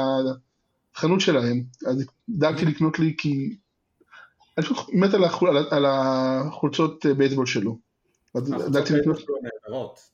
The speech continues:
Speaker 2: אני מסכים.
Speaker 1: ואפילו הלכתי איתה ל-, לחתונה של חבר חובב האבקות לפני מספר שנים.
Speaker 2: <laughs>
Speaker 1: אמ, אבל מעבר לכך, באמת, חבל לי שהוא נפצע, אבל בואו נקווה שהוא יקבל את זה כסוג של איתות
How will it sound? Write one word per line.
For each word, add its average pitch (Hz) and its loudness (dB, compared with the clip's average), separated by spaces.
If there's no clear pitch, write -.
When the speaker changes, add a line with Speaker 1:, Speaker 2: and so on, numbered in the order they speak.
Speaker 2:
אני 104 -14
מסכים. 107 -4
Speaker 1:
ואפילו 180 4
הלכתי 175 2
איתה 180 2
ל-, 156 2
לחתונה 160 0
של 170 2
חבר 147 0
חובב 151 0
האבקות 135 0
לפני 131 -2
מספר 120 -2
שנים. 113 -2
Speaker 2:
<laughs> 160 -12
Speaker 1:
אמ, 135 2
אבל 151 2
מעבר 170 4
לכך, 160 2
באמת, 151 4
חבל 156 0
לי 175 2
שהוא 156 2
נפצע, 226 2
אבל 151 2
בואו 170 4
נקווה 160 2
שהוא 156 2
יקבל 147 2
את 147 0
זה 147 0
כסוג 135 0
של 151 -2
איתות 147 0